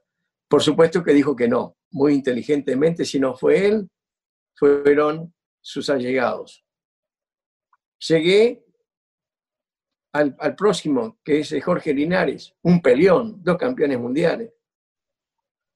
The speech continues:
Se entera el, el Eddie Hearn y, y dice, "No, yo voy a pelear por el título interino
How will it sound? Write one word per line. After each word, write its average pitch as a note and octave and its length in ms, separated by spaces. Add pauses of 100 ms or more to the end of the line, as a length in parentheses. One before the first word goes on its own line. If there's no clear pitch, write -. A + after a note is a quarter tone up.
(380)
Se - 220
entera D3+ 920 (840)
el, B2+ 360
el A#2+ 400
Eddie E3 480
Hearn D#3 420 (640)
y, C3 80 (140)
y C3 80
dice, D3 400
"No, E3+ 200
yo F3+ 180
voy F#3+ 140
a E3 80
pelear C#3+ 240
por C3+ 100
el A2 40
título C#3 280
interino B2 560